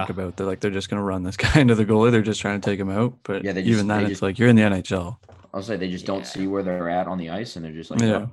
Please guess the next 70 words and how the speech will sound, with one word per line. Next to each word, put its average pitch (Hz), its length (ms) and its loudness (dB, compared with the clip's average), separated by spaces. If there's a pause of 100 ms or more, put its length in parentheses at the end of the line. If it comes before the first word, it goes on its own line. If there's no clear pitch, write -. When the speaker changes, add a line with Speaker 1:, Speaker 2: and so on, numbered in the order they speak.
Speaker 3:
I 123 80 -4
feel 180 140 4
like 175 140 2
it 151 40 -6
used 147 200 -2
to 143 60 -4
happen 135 280 -2
to 110 60 -6
Holtby 113 280 -4
a 95 40 -8
lot, 98 340 -8 (320)
and 123 100 -6
he 139 80 2
would 131 80 4
Speaker 2:
Dude, 123 60 2
Speaker 3:
be 123 100 0
so 139 320 0
Speaker 2:
exactly. 131 300 2
Speaker 3:
upset 120 160 0
about 107 280 -6
it 107 100 -6
every 113 160 -8
time. 104 300 -8 (240)
Speaker 2:
That's 120 220 -2
what 147 60 4
Speaker 1:
You 147 60 6
Speaker 2:
I 151 100 2
Speaker 1:
just 180 100 2
Speaker 2:
mean. 214 80 2
Speaker 1:
stare 117 140 6
at 107 80 6
Speaker 2:
Like, 98 40 0
Speaker 1:
the 113 60 2
scoreboard. 104 680 2 (120)
Speaker 2:
it 110 80 -8
just, 127 260 -10
it, 101 180 -6 (220)
I 95 80 -6
Speaker 3:
Yeah. 92 80 -6
Speaker 2:
feel 131 140 -2
like 135 140 0
as 110 140 -4
Cavs 123 360 -4
fans, 98 140 -4
we've 98 140 -4
Speaker 3:
If - 40 -12
someone 127 220 -2
Speaker 2:
seen 120 100 -2
Speaker 3:
does 120 120 -6
Speaker 2:
this - 100 -8
Speaker 3:
it, - 60 -20
oh, 135 480 -6 (120)
Speaker 2:
all 117 160 0
the 120 60 -8
Speaker 3:
face. - 100 -14
Speaker 2:
fucking 120 240 -4
Speaker 3:
Ugh. 80 60 -10
Speaker 2:
time. 113 360 -10 (840)
And, 131 140 0
like, 135 240 0 (240)
I - 80 2
think 175 160 0
the 190 80 2
first 135 300 0
time 127 200 2
it 98 80 0
ever 104 160 2
happened 98 320 2
was, 95 200 -2
uh, 90 420 2